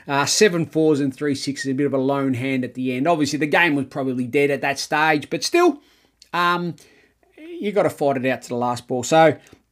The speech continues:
runs were an issue all week, let's be brutally honest, and, uh, probably reflective of, of the season that, that we're sort of seeing. I mean, the bowlers are having a really good, solid season this year. I mean, there, there's been some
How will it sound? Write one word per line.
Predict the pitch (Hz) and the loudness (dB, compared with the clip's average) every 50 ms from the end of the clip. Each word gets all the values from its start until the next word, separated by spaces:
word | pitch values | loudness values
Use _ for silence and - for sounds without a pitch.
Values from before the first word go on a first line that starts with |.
| _ _ _ _ _ _ _ _ _ - - _ _ _ _ _ - | _ _ _ _ _ _ _ _ _ -20 -20 _ _ _ _ _ -4
runs | 185 170 220 254 285 285 254 | 2 4 6 8 8 8 8
were | 226 226 190 | 8 6 6
an | 180 | 6
issue | 190 180 - 175 156 | 4 2 2 2 2
all | 160 170 165 147 | 4 4 4 6
week, | 135 165 190 185 - 180 | 6 4 2 2 0 -2
let's | 170 170 | -2 -2
be | - 165 | 0 -2
brutally | 151 117 156 165 156 147 143 | -2 0 2 2 2 4 4
honest, | 147 165 175 175 170 - - - | 4 4 4 2 2 0 -2 -6
and, | - 156 147 147 | -4 -2 0 2
uh, | 147 147 151 147 147 - - - - - - _ _ _ _ _ _ - 254 185 | 2 2 4 2 2 0 -2 -10 -20 -20 -20 _ _ _ _ _ _ -20 -18 -8
probably | - - 226 240 220 269 | 2 4 4 6 6 6
reflective | 240 247 233 240 220 - - 226 214 214 - 208 190 185 | 4 4 2 2 0 0 0 0 0 0 -2 -2 -2 0
of, | 196 196 | 0 0
of | - 180 165 | 0 -2 -2
the | 175 165 | -2 -2
season | - - 185 185 190 185 143 147 151 127 117 - - _ | -2 2 2 2 2 0 0 0 0 -2 -2 -6 -14 _
that, | - 165 156 135 127 | -8 -6 -6 -4 -2
that | 160 143 - | -2 -2 0
we're | 160 160 | 0 -2
sort | - - 175 165 | -2 -2 -4 -4
of | 160 | -4
seeing. | 156 - - 165 165 160 147 143 | -4 -4 -4 -2 -2 0 0 0
I | 139 | 0
mean, | 139 151 147 143 | 0 0 0 -2
the | 147 | -2
bowlers | 117 156 156 160 165 160 151 135 | 0 2 4 4 4 4 2 0
are | 143 | 0
having | 135 139 135 135 135 135 131 | -2 -4 -2 -2 -2 -2 -2
a | 120 - - - - - - - | -4 -8 -12 -14 -12 -12 -12 -8
really | - 143 131 151 165 160 147 139 131 | -6 -4 -2 0 2 2 2 0 0
good, | 117 - 147 143 | -2 -2 -4 -4
solid | 143 - - 151 139 139 135 | -4 -4 -4 -4 -4 -4 -4
season | - - 143 139 127 120 131 | -6 -4 -4 -4 -2 -2 -4
this | 139 - - | -4 -4 -4
year. | 170 180 | -2 0
I | |
mean, | 214 226 226 | 2 6 6
there, | 226 226 | 6 6
there's | 196 233 247 247 | 6 2 0 0
been | 247 247 220 151 | 2 0 0 0
some | - 175 160 156 | -2 -2 -4 -4